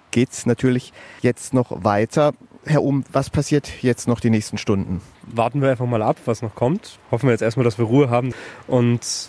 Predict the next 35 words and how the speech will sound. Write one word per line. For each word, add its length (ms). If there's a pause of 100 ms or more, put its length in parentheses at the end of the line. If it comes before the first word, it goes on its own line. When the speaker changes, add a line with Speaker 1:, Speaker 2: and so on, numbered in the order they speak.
Speaker 2:
schauen 320
wir 120
dann, 300
was 600 (180)
dem 100
Bürger 260
fehlt, 600
wo 160
wir 80
helfen 300
können, 440
helfen 280
müssen. 300 (200)
Speaker 1:
Es 80
geht 120
jetzt 120
eher 160
auch 60
dem 180
Abend 340
entgegen. 840 (100)
Ist 180
das 120
auch 220
generell 300
eine 100
unruhigere 600
Zeit? 440 (200)
Speaker 2:
Das 480
kann 140
man 140
jetzt 140
so 80
nicht 180
pauschalisieren. 720